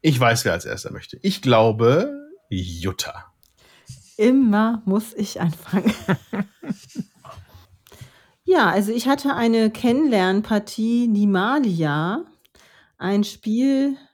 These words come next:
Speaker 2: aus dem Hause Pegasus. Die Autoren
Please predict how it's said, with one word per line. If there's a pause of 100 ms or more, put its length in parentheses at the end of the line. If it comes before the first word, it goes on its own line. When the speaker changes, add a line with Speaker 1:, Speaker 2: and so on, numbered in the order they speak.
(640)
Speaker 2:
aus
dem
Hause
Pegasus. (1500)
Die (280)
Autoren